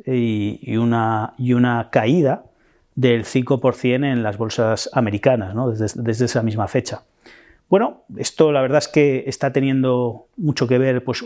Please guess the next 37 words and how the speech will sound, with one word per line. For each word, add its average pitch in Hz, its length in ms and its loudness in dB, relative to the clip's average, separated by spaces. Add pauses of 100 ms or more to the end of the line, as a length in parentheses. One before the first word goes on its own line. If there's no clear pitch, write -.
el 127 80 -6
componente 123 680 2
energético 120 600 0
y 117 40 -2
el 113 80 -4
componente 120 600 0
de 120 80 0
los 120 160 0
bancos, 160 440 -2 (640)
que 123 140 4
están, 127 540 2
en 120 100 0
base 127 220 0
también 123 240 2
a - 20 0
su 120 160 -4
ponderación, 127 540 0
haciendo 127 320 0
que 113 320 -2
unos 135 260 2
índices 123 380 0
europeos 139 400 2
se 135 80 -2
comporten 113 400 -2
mejor 107 240 -2
que 104 100 -2
otros, 104 260 0
¿no? 131 160 0
El 107 100 -2
primero 123 420 0
de 120 80 2
los 117 120 -6
gráficos 123 400 -2
es - 120 -8
el 117 80 0
del 127 140 2
ibex, 180 340 -2